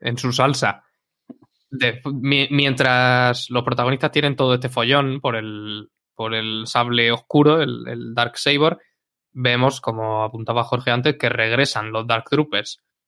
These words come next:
Yo, la verdad, no soy ingeniero, no sé cómo de factible es esto, por aquello del vacío, del espacio y tal, pero bueno,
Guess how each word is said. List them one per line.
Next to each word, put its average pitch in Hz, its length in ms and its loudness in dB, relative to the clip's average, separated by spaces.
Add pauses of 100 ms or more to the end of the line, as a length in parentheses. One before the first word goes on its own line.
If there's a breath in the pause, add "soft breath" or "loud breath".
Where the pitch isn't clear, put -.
(160)
Yo, 127 400 2
la 120 100 2
verdad, 117 240 2
no 135 100 0
soy 135 140 0
ingeniero, 120 440 0
no 113 120 -2
sé 120 160 -6
cómo 120 240 -2
de 110 160 -2
factible 117 840 0
es 117 100 -4
esto, 135 440 2 (460)
por 110 200 -4
aquello 120 340 2
del 113 220 0
vacío, 123 480 4
del 123 160 4
espacio 160 520 4
y 151 60 4
tal, 151 240 2
pero 131 140 -2
bueno, 113 200 -6